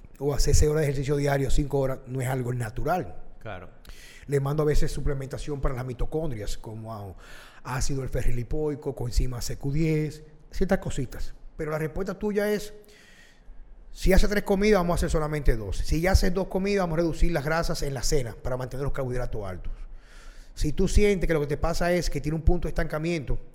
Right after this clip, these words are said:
Speaker 1: pero quiere decir que aún tiene mucha grasa corporal, entonces tenemos que reducir un poquito más los carbohidratos en vez de bajarlos, prefiero restringirlos por dos, tres o cuatro días y el quinto o sexto día meter los carbohidratos y repetir. ¿Por qué? Mira qué resulta. La bioquímica, la,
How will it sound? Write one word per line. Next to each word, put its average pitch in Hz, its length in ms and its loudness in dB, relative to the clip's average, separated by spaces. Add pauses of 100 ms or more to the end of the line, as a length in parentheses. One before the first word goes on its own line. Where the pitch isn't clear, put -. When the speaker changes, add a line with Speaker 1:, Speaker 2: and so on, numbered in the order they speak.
(120)
Speaker 1:
pero 131 200 2
quiere 160 180 2
decir 156 180 6
que 156 100 -2
aún 147 100 -2
tiene 156 160 -2
mucha 156 220 -4
grasa 156 200 -4
corporal, 175 480 -2 (260)
entonces 139 320 -2
tenemos 156 240 2
que 156 80 -2
reducir 156 260 2
un 160 80 0
poquito 147 320 2
más 151 140 -2
los 156 100 4
carbohidratos 175 720 0 (380)
en 127 140 -6
vez 156 100 6
de 175 80 2
bajarlos, 175 480 -2
prefiero 151 340 6
restringirlos 151 520 -2
por 147 200 2
dos, 151 180 -2
tres 165 140 0
o 160 100 -4
cuatro 160 300 -4
días 185 260 0 (320)
y 131 80 -6
el 123 120 -4
quinto 165 300 -2
o 139 40 -2
sexto 165 320 -2
día 170 200 0
meter 147 260 -4
los 151 80 -2
carbohidratos 156 420 0
y 147 80 -2
repetir. 123 460 2
¿Por - 240 -4
qué? 131 240 -8 (520)
Mira 202 240 -2
qué - 100 0
resulta. - 520 0 (440)
La 151 240 -2
bioquímica, 185 720 -4
la, 160 260 -4